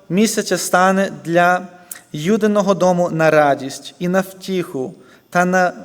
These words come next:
веселі свята, але правду та мир кохайте». Знов Бог звертає с-, це, що це буде їм на радість, але в кінці він каже, щоб вони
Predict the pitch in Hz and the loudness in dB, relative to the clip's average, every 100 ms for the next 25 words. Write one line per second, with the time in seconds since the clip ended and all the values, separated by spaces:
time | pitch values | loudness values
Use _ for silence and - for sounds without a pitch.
0 | - - _ - 151 170 - 196 208 208 | -20 -20 _ -16 -2 0 2 2 2 -2
1 | - 180 170 - - - - _ _ _ | -4 0 0 -2 -8 -12 -20 _ _ _
2 | _ - 156 160 156 - - 170 180 214 | _ 0 2 2 0 -6 -10 -2 2 2
3 | 196 143 135 139 - 160 151 143 143 170 | 2 -4 -6 -6 -4 -4 -2 -2 -2 -6
4 | 160 165 143 - - - _ _ 147 202 | -4 -4 -4 -8 -14 -18 _ _ -2 0
5 | 202 196 170 190 175 185 185 - - - | 2 0 -2 -4 -2 -4 -4 -8 -14 -18
6 | - _ - 208 208 196 175 151 - - | -20 _ -6 -2 -2 0 -2 -2 -10 -20
7 | _ _ _ _ _ _ _ _ - 196 | _ _ _ _ _ _ _ _ -2 2
8 | 208 202 190 202 185 175 175 190 151 127 | 2 2 0 -2 0 0 2 0 0 -6
9 | 117 156 170 175 196 208 202 202 214 208 | -2 0 0 0 -4 -2 -4 -2 0 0
10 | 185 180 165 165 185 190 196 | 0 -4 -4 -4 -2 0 -2